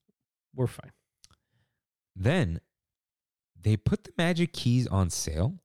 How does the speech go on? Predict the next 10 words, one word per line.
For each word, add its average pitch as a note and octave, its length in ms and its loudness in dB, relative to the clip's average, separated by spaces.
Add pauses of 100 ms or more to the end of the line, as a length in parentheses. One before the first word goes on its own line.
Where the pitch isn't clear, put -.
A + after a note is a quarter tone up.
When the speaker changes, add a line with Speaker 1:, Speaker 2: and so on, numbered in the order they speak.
(500)
Speaker 1:
<laughs> B2+ 80 -8 (280)
Speaker 2:
for A2 160 2
new F2+ 560 2 (240)
Speaker 1:
Yeah. C#2+ 100 -4
Speaker 2:
sales. - 440 -2 (360)
All A2 240 2
of C2+ 100 -8
them. G1+ 160 -12 (880)
Speaker 1:
Not D3+ 440 2
Enchant. A#2+ 440 -2